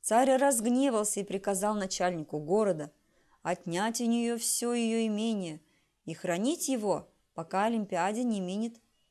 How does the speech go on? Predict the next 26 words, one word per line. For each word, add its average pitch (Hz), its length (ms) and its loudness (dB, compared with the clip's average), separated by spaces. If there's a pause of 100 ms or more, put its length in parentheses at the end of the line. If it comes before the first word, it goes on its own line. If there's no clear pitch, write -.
(380)
тридцать 269 480 -4
лет 226 260 -2
от 185 240 0
роду. 151 340 -6 (680)
Начальник 311 600 0 (300)
не 226 180 0
столько 285 440 0
по 254 140 -2
царскому 247 560 -2
приказанию, 180 800 -4 (680)
сколько 240 460 -4
по 202 160 -4
наговору 190 720 2 (480)
Елпидия 185 800 -2 (680)
так 254 280 -2
обижал 240 500 2
и 233 60 0
стеснял 226 560 -2
ее, 208 420 0
что - 260 -6
она 180 200 -4
не 202 140 -4
только 320 420 -4
в 262 100 -2
имуществе 247 640 -2
своем, 180 560 -4